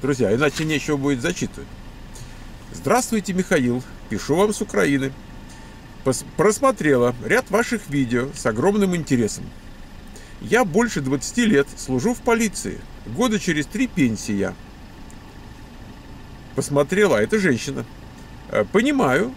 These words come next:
что в своей стране успешно реализовывать свои силы, которых остаётся ещё не на один год, в возрасте старше сорока пяти будет негде.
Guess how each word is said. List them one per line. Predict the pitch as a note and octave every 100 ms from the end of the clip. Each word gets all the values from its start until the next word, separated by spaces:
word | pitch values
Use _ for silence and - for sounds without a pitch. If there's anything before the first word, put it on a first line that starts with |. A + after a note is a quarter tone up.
| - -
что | - D#3+
в |
своей | - E3 F3+ C#4
стране | - - E3 A#2+ C3
успешно | C#3 - C#4+ -
реализовывать | E3 D#3 D#3 D3 A#3 F#3+ D#3
свои | C#3+ F3+
силы, | A#3+ - A#2+ A2
которых | C3 C#3 A3+ G#3 E3+
остаётся | - F3 G#3+ -
ещё | D#3+ D3 D#3
не | C#3 G3+
на | A3 C4
один | C#4 G3+ A#3+ C4
год, | B3 D3+ - - - - - -
в | - C3+
возрасте | A#3+ G3 D#3+ - C#3+
старше | - F#3+ C#3+ C#3
сорока | - C#3+ G3 C4
пяти | G#3+ F3 A#2+
будет | A2+ A#2+ E3+ A3
негде. | D4+ D4 F3+